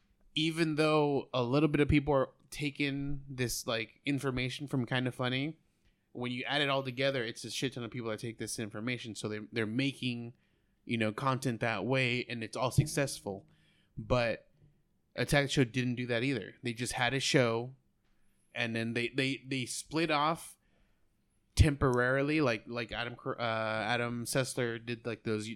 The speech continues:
the TikToks and stuff, but it wasn't, <clears throat> they didn't, like, lean hard on that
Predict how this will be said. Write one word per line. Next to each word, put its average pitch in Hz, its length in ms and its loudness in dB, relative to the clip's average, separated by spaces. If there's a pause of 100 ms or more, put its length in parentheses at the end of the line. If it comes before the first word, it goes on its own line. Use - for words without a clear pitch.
(100)
the 117 120 -4
TikToks 127 400 -6
and 113 100 -12
stuff, 117 260 -6
but 120 120 -2
it 117 140 2
wasn't, 127 440 2 (580)
<clears throat> - 680 -20
they 135 120 -2
didn't, 151 460 -4
like, 117 280 -4
lean 123 520 -2
hard 113 400 -2
on 101 180 -6
that 98 200 -12